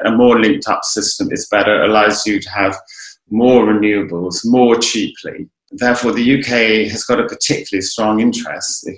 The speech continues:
you know, if we want to have a renewables-based economy and having a very connected set of systems. Therefore, we do want cooperation around energy policy and around some disciplines that go with that, the connectors working.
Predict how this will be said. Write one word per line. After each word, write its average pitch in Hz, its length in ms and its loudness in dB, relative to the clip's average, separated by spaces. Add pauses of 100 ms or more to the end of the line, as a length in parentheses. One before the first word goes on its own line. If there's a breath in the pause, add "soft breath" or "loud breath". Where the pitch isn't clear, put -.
you 101 100 -4
know, 95 120 -4
if 95 140 -8
we 101 100 -2
want 117 260 2
to - 60 -8
have 101 120 -4
a 95 40 -6
renewables-based 98 1000 -2
economy 87 480 -8
and 85 120 -8
having 101 260 0
a 92 120 -2
very 95 400 -4
connected 101 500 -2
set - 280 -8
of - 60 -18
systems. - 580 -14 (880 loud breath)
Therefore, 120 400 2
we 113 140 0
do 131 480 2
want 120 340 2 (400)
cooperation 104 1120 -2
around 98 460 -2 (140)
energy 95 640 -4 (560)
policy 92 800 -4
and 104 220 0
around 104 300 0
some 95 260 -8
disciplines 104 460 -4
that 98 100 -6
go 98 160 0
with 98 100 -6
that, 101 240 -2
the - 80 -4
connectors 101 640 -6
working. 104 540 -2